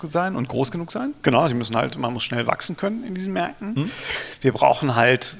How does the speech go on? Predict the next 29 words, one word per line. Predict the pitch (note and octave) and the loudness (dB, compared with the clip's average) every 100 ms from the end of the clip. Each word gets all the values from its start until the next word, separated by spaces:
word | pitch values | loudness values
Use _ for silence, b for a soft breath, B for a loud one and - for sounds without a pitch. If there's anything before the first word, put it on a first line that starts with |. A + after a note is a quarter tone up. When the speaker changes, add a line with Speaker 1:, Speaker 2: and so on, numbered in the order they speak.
| - | -6
Speaker 2:
einen | B2 A#2 | 0 2
Wettbewerbsvorteil. | C#3+ E3 E3+ - - F3 - A#3 C#4+ - _ _ | 2 2 0 2 0 0 0 -2 -4 -12 _ _
Speaker 1:
Ja. | D3 F#3+ - - - B B B B B _ _ _ _ _ | 0 0 -4 -20 -20 B B B B B _ _ _ _ _
Dritter | C3 B2+ D#3+ G3+ F#3 | -4 4 6 6 4
Punkt | - F#3 F3+ - - | 4 2 2 -4 -8
war, | B2 D3+ D3+ D#3+ D#3 - - | 4 6 8 6 4 0 2
ähm, | C#3 C#3 C#3 C#3 - - | 4 4 4 0 -2 -2
dass | B2+ - | -2 2
man, | C3 C3 B2+ B2 | 4 4 2 0
äh, | B2+ B2 A#2+ A#2 A2+ - - - | 0 4 6 6 2 -4 -8 -2
einen | A2+ G2 A#2 G2+ - A#2 | 0 -2 -4 -8 -14 -6
Gründergeist, | A#2+ C#3+ D#3 C#3+ D3 D#3 D3+ A2 | 6 6 8 6 4 2 0 0
also | B2 A#2 | 2 0
ein | A2 | -2
unternehmerisches | - C3 B2+ B2+ C3+ A#2 A2 A2+ | 0 2 4 4 2 0 -2 -4
Mindset | A#2+ C3+ D#3+ F3+ | -2 -2 -2 -8
mitbringt. | G3 F#3+ - C4 C#4+ - | -10 -8 -6 -4 -6 -10
Speaker 2:
Genau, | - A2+ F#3 | -2 4 4
der, | B2+ B2+ - - | 2 -2 -2 0
der | B2+ | 0
wichtigste | C#3 - G3 G#3 | 0 -2 -2 0
Erfolgsfaktor. | F#3 F#3+ F#3+ - F#3+ G#3 G3+ F#3 | 0 0 -2 -4 -4 0 2 2
Und | C3+ | 0
der | |
vierte | A#2+ C#3+ D#3 F3+ | 0 0 2 2
Erfolgsfaktor | D#3+ - E3 - E3+ - E3 D3 | 2 2 -2 -2 -2 2 4 6
war, | D3+ D3+ B B B | 8 6 B B B
dass | C#3 - | -2 4
man | C3+ B2 | 4 4